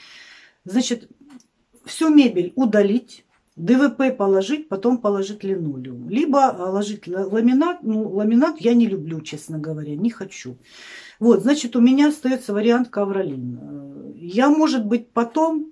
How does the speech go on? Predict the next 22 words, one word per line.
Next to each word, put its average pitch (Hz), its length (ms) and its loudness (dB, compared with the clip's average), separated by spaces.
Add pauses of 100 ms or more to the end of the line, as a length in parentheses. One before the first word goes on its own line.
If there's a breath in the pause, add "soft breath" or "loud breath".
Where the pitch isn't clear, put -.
(140)
как-нибудь 208 520 -4
позже 285 340 -4
положу, 220 640 0 (360 loud breath)
куплю 254 340 2
кусок 226 380 -4
ковролина, 247 600 0
чтобы 214 320 -6
от 214 200 -4
стенки 311 460 -4
до 214 140 -4
диванов 196 680 -2
он 175 140 -8
лежал, 262 440 -2
то 208 120 -2
есть 196 260 -8
вот 180 320 -12
по 202 120 -8
центру 208 440 -6
комнаты, 285 640 -2 (440 loud breath)
э, 190 340 -4 (120)
и 254 260 0
все, 175 400 -4